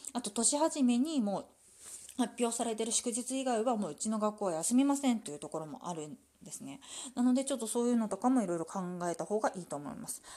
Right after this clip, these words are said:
あと補足なんですけれども、アメリカ英語かイギリス英語かっていうのももし気にされる方いらっしゃったらちょっとこう考慮していただけたらいいかなって思います。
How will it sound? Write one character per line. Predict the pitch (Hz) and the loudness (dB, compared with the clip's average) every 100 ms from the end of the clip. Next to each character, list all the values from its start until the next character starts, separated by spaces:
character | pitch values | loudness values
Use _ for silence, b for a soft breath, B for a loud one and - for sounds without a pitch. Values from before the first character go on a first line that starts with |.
| B | B
あ | 247 | -14
と | - | -6
補 | 233 | -2
足 | 240 269 | 0 2
な | 311 330 | 0 0
ん | |
で | 277 | 0
す | 240 - | 0 0
け | 208 | -2
れ | 190 | 0
ど | 214 | 2
も、 | 302 269 B B B | 0 -2 B B B
ア | 196 | 0
メ | 214 | 2
リ | 226 | 2
カ | 233 240 | 4 4
英 | 254 | 6
語 | 220 196 | 4 2
か | 277 | 0
イ | 185 | 0
ギ | 196 | 0
リ | 202 | 0
ス | - - | 0 -2
英 | 202 | -4
語 | 185 | -4
か | 170 | -8
っ | - | -6
て | |
い | 202 | 2
う | |
の | 247 | 4
も | 220 | 4
も | 226 | 4
し | - | 4
気 | - 202 | 2 -2
に | 208 | 0
さ | 226 | 0
れ | 220 | 0
る | 240 | 0
方 | 247 254 | -2 -2
い | 240 214 | -2 0
ら | |
っ | 214 | 0
し | 294 | 0
ゃ | |
っ | 285 | 0
た | 330 | 0
ら | 339 | 0
ち | 285 | -2
ょ | |
っ | |
と | 190 | -6
こ | - 131 - | -6 -8 -10
う | - - - | -20 -20 -8
考 | 226 | -4
慮 | 170 | -2
し | 160 | -4
て | 151 | -6
い | |
た | 160 | -10
だ | - | -10
け | 180 | -8
た | 175 | -6
ら | 170 | -8
い | 180 | -8
い | |
か | 180 190 | -6 -2
な | 277 | -2
っ | |
て | - - | -4 -2
思 | 147 151 | -2 -2
い | 135 | -8
ま | - | -8
す。 | 156 | -8